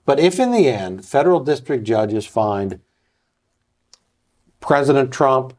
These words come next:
has more than met his burden of proof of vote fraud, and there's hundreds of thousands, and, and even the judge would have the po-, power to order it, I think. These ju-, these votes aren't counted. These, these tens of thousands of votes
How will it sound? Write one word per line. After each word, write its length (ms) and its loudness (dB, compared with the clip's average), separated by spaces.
has 340 -4
more 420 2
than 340 -6
met 280 -2
his 140 -4
burden 380 0
of 160 -6
proof 580 -2
of 180 -4
vote 380 0
fraud, 420 -2
and 140 -8
there's 240 -8
hundreds 440 -2
of 120 -6
thousands, 600 -2
and, 120 0
and 160 2
even 220 -2
the 60 2
judge 280 0
would 140 -4
have 160 0
the 140 -6
po-, 380 -8
power 260 0
to 60 -2
order 340 2
it, 60 -4
I 100 -4
think. 340 -14
These 240 0
ju-, 160 2
these 280 0
votes 420 2
aren't 280 -2
counted. 520 -8
These, 300 2
these 300 0
tens 400 -2
of 140 -4
thousands 500 0
of 80 -4
votes 380 -2